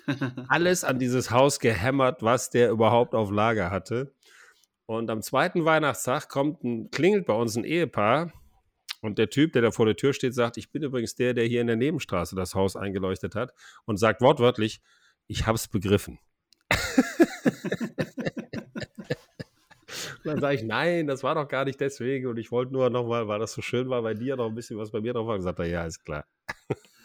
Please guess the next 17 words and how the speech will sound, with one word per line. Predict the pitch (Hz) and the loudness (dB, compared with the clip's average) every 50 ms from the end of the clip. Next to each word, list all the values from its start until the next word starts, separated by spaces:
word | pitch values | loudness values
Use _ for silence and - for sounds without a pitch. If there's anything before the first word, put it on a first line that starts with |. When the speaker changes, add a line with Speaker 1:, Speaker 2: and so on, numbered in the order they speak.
| _ - 160 - - - - - _ _ - | _ -6 -6 -6 -8 -20 -20 -20 _ _ -6
Speaker 1:
Ja, | - 170 170 | -2 -2 0
sich | 160 - - | 0 0 0
gegenseitig | - 185 214 190 170 170 156 151 175 | 0 0 0 2 0 0 0 0 2
Speaker 2:
Ich | 170 170 | 2 2
Speaker 1:
schön | 151 147 | 6 8
Speaker 2:
hab's | 151 170 170 - | 6 6 6 4
Speaker 1:
hochschaukeln, | - 151 143 143 135 120 123 139 | 0 2 2 2 4 6 6 6
Speaker 2:
begriffen. | 156 156 - - | 4 4 0 2
Speaker 1:
bis | 147 185 185 - | 2 2 2 2
die | 190 151 | 2 6
ganze | 180 180 180 - 147 | 6 6 6 6 0
Straße | - - - 147 147 147 147 143 131 | -2 0 2 4 4 4 2 0 -4
mitmacht | 120 113 110 107 107 - | -4 -4 -4 -6 -6 -4
und | 123 | -4
die | 123 120 | -2 0
ganze | 123 131 127 131 123 | 0 0 -2 -2 -4
Siedlung. | 120 123 123 120 113 107 | -4 -4 -4 -4 -6 -6